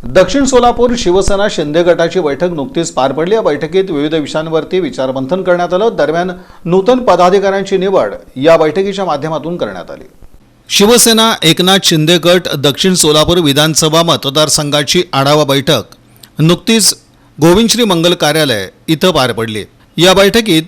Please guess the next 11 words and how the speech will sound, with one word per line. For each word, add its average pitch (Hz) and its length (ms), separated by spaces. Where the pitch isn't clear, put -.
पक्ष 160 220
संघटनेच्या 196 720
कार्याचा 156 540
सविस्तर 151 600
आढावा 139 400
घेण्यात 147 320
आला, 160 160
तसंच 175 420
आगामी 214 420
वाटचाली 190 520
संदर्भात 180 540